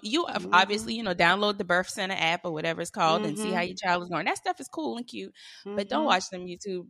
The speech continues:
Speaker 1: vlogs about birthing and stuff. Like, and I'm not saying don't watch it, 'cause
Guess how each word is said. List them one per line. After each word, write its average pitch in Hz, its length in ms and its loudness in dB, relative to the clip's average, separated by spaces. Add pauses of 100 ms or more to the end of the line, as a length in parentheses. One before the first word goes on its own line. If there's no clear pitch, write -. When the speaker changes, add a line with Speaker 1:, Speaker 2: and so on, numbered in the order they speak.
(100)
Speaker 1:
vlogs 165 360 0
about 147 320 -2
birthing 147 360 -4
and 143 140 -12
stuff. 151 320 -2
Like, 156 180 -8
and 285 140 2
I'm 320 80 -2
not 143 120 -2
saying 151 180 -6
don't 156 160 -4
watch 127 260 -2
it, - 100 -12
'cause 143 380 -8